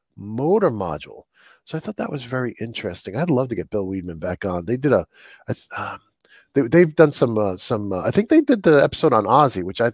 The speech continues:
I found very intelligent and, uh, uh, eye-opening 'cause I didn't know anything about Ozzy before then. So you can see here, cycle rating speeds and ramps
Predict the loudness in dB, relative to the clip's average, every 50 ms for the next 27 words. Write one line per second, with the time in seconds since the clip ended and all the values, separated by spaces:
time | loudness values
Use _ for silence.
0 | -4 _ 0 0 0 0 -2 -4 -4 -6 0 2 2 2 4 2 0 -4 -8 -14
1 | _ _ _ _ _ _ -10 -10 -8 0 2 2 2 2 0 -4 -8 -10 -8 -10
2 | -12 -12 -12 -12 -14 -12 -12 -14 -16 _ _ _ _ _ _ -8 -8 -6 0 4
3 | 4 6 6 4 0 -6 -10 -12 -14 _ -8 -4 -2 -2 -2 -4 -6 -8 -8 -8
4 | -8 -10 -10 -8 -4 -4 -4 -4 -4 -8 -16 _ -10 -6 -6 -6 -6 -8 -14 -20
5 | _ _ _ _ -20 -20 -20 _ _ -2 0 0 0 0 0 2 4 4 6 6
6 | 4 4 2 -4 0 2 2 2 4 0 -4 -4 0 0 2 2 2 0 -2 -4
7 | -8 -10 -6 -4 -2 0 0 -2 -4 -6 -10 -10 -10 -8 -8 -6 -2 -2 -2 -2
8 | -4 -8 -14 -16